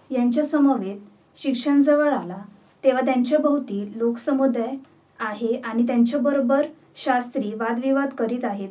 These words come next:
असे त्यांना दिसून आले. येशूला पाहताच सर्व लोक अगदी आश्चर्यचकित झाले आणि त्याच्याकडे धावत जाऊन त्यांनी त्याला प्रणाम केला. त्याने त्याला विचारले, "यांच्याशी तुमचा कसला वादविवाद चालला आहे?"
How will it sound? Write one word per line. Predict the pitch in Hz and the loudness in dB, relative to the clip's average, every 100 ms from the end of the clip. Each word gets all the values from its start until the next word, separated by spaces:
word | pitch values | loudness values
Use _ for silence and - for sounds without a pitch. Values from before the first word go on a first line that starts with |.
| - | -8
असे | 226 269 269 | -6 -4 -4
त्यांना | 254 247 | -4 -2
दिसून | 269 208 - 233 | -2 -2 -4 -4
आले. | 190 170 180 - _ _ _ _ _ - | -6 -12 -16 -18 _ _ _ _ _ -4
येशूला | 269 269 302 311 | 0 0 2 0
पाहताच | 311 262 202 196 208 233 - | 0 -2 -6 -4 -4 -4 -4
सर्व | 277 233 277 254 | -2 0 0 0
लोक | 202 208 - - - | -2 -6 -10 -16 -6
अगदी | 226 202 233 240 | -6 -2 -2 -2
आश्चर्यचकित | 240 - 285 277 277 285 302 302 | -4 -4 -2 -2 -2 -4 -2 -2
झाले | 233 214 190 196 - - _ - | -2 -4 -6 -10 -12 -18 _ -2
आणि | 240 | 0
त्याच्याकडे | 247 240 233 269 294 302 | 2 0 0 2 4 4
धावत | - 262 226 269 | 2 0 0 0
जाऊन | 226 196 190 208 | 0 -4 -6 -10
त्यांनी | - - 226 262 | -10 -4 0 0
त्याला | 294 277 | 2 0
प्रणाम | 285 208 196 202 226 | 0 -4 -6 -6 -6
केला. | 196 175 180 - _ _ _ - | -8 -10 -12 -18 _ _ _ -4
त्याने | 285 277 | 6 8
त्याला | 311 311 | 8 6
विचारले, | 311 240 - 208 196 196 247 - _ _ - | 4 2 -2 -4 -4 -4 -8 -12 _ _ -6
"यांच्याशी | 262 254 240 294 285 330 | 0 2 2 0 0 0
तुमचा | 320 269 277 294 | 2 2 2 0
कसला | 233 240 254 269 | -2 -2 0 0
वादविवाद | 208 208 240 247 247 | 0 -4 -2 0 -2
चालला | 240 226 208 214 | -2 -6 -6 -6
आहे?" | 208 202 202 | -6 -6 -8